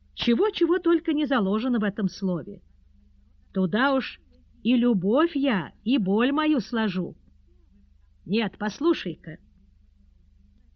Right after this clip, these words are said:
Она скользнула по нему удивленным, обиженным взглядом. «Да, такой вот мины я и ждал», —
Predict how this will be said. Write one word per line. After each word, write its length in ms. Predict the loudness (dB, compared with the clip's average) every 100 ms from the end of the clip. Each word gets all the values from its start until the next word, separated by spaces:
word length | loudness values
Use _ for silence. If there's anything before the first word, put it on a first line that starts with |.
| _
Она 260 | 0 0
скользнула 680 | 0 -2 -2 -2 -2 -2 -2
по 100 | -2
нему 240 | -2 0
удивленным, 680 | -2 0 -2 0 -2 0 0
обиженным 520 | -2 0 -2 0 -2
взглядом. 640 | -4 -6 -8 -10 -14 -20 -20 _ _ _ _ _ _ _ _ _ _ _ _ _ _ _ _ _ _ -12
«Да, 420 | 0 4 4 2 0
такой 400 | -2 2 2 4
вот 240 | 0 0
мины 400 | 0 2 0 0
я 220 | 0 0
и 180 | 2 0
ждал», — 680 | -2 -4 -2 0 2 0